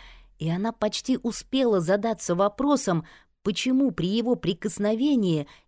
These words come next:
испытывала такие странные ощущения,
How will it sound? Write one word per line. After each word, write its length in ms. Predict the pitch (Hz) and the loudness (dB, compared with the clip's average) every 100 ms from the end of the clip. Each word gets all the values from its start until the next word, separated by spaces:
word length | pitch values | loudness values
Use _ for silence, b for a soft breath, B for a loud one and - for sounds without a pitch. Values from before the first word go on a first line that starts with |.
| - | -6
испытывала 720 | 220 - - 277 233 208 214 | -4 -4 -2 -2 2 2 2
такие 480 | - 214 - 247 214 | 0 -6 -2 0 0
странные 640 | 170 240 247 220 202 196 | 0 0 0 0 0 0
ощущения, 960 | - 180 - 220 - 285 277 208 170 143 | 0 -4 -4 -6 -4 0 2 2 0 -2